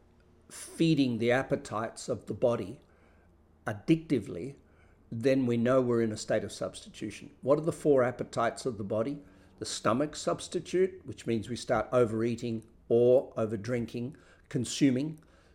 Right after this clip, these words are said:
too much. We know we're in a state of substitution. We've lost our joy. The second one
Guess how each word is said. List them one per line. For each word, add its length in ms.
too 160
much. 460
We 120
know 240
we're 200
in 120
a 60
state 260
of 80
substitution. 840
We've 220
lost 380
our 140
joy. 360
The 80
second 400
one 280